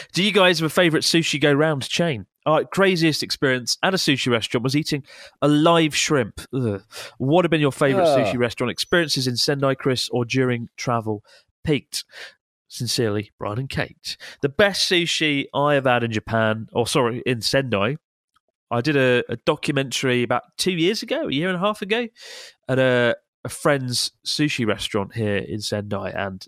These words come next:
Speaker 1: that was exceptional. It was like a, I don't know if it's a Michelin star place, but I think it costs, like, a hundred dollars for a, a course.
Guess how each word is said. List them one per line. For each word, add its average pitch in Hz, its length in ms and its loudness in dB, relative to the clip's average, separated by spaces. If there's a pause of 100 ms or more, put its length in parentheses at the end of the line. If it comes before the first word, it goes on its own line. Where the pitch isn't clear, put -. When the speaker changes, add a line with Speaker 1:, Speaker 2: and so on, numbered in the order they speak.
Speaker 1:
that 110 260 -4
was 107 200 -2
exceptional. - 680 -8 (100)
It - 80 -8
was 110 140 -4
like 98 220 -4
a, 98 220 -6 (400)
I 120 60 0
don't 156 240 2
know 170 60 0
if 131 60 0
it's 107 120 -2
a - 40 -2
Michelin 131 380 -2
star 147 260 0
place, 170 360 -2
but 110 240 -2 (920)
I 120 40 -4
think 131 120 2
it - 80 -10
costs, 127 200 -2
like, 110 80 2
a 113 40 0
hundred 113 300 0
dollars 104 280 0
for 104 160 -4
a, 95 180 -6 (480)
a 110 80 -6
course. - 560 -2